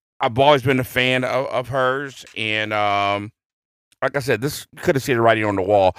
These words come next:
This is the obvious move to do of someone of her stature, which there's not very many people of her stature. Fish?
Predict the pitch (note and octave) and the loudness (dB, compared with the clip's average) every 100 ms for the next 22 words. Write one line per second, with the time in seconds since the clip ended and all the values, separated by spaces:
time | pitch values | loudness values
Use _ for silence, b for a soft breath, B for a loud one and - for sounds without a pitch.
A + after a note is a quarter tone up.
0 | B - D3+ B2+ A#2 - B2 A#2+ G#2+ G#2 | B -2 0 2 0 4 4 4 2 -2
1 | G#2+ G#2 G2 F2 - F#2 G2+ G2 F#2 b | -2 2 2 2 -4 0 2 2 -2 b
2 | b - A2 - G#2+ F#2+ F#2+ F2+ F#2+ F2+ | b -6 -6 0 0 0 -4 -2 -4 -2
3 | G2+ F2 - D#2 F#2 F2+ - G2 F2+ G2 | -2 -2 -4 -4 -4 -6 -4 -2 0 -2
4 | - G2+ F2+ F#2+ F2+ - F2 E2 E2+ - | -2 -4 -2 -4 -6 -8 -8 -6 -6 -8
5 | _ _ - F2 D#2+ E2 - D2 E2+ - | _ _ -6 -6 -4 -6 -6 -6 -6 -12
6 | - - _ _ - C#3+ D3+ - | -18 -20 _ _ -6 -4 -4 -6